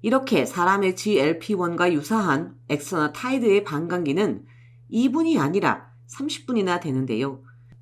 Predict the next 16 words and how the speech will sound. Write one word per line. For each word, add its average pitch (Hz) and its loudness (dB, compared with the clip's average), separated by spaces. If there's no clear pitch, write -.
이를 165 2
조금 170 -2
더 165 0
변형한 196 2
시판되고 269 0
있는 196 2
약물은 147 2
이보다도 220 0
더 220 2
긴 240 -2
약 120 -6
세 226 -2
시간의 233 0
반감기를 165 -2
가지고 135 -6
있습니다. 240 -2